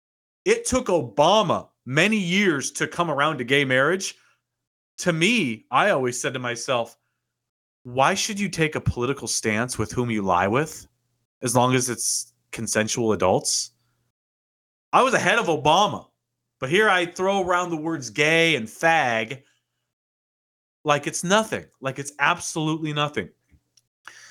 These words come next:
Well, I think over the course of the last five to seven years,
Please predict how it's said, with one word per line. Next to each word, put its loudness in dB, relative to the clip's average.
Well, 2
I 0
think 0
over 0
the -8
course -8
of -10
the -4
last 0
five 0
to -20
seven -4
years, -10